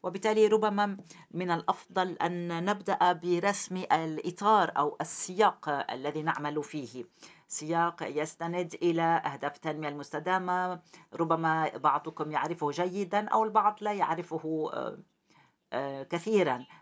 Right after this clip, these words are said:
تعرفون أن برنامج الأهداف التنمية المستدامة لألفين وثلاثين اعتمد في عام ألفين وخمسة عشر. إذن عملنا بضع سنوات وبعد ذلك عصت-،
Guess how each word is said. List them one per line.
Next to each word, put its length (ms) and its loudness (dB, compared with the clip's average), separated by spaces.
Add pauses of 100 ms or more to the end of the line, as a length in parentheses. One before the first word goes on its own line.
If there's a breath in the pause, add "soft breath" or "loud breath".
تعرفون 680 -2
أن 600 -2
برنامج 680 -6
الأهداف 800 -4
التنمية 300 -6
المستدامة 560 -4
لألفين 400 -6
وثلاثين 680 -4
اعتمد 720 -2
في 120 -4
عام 340 0
ألفين 460 -4
وخمسة 680 -6
عشر. 400 -4
إذن 320 -8 (360 loud breath)
عملنا 580 0
بضع 320 0
سنوات 600 -6
وبعد 280 -2
ذلك 480 -8
عصت-، 600 -2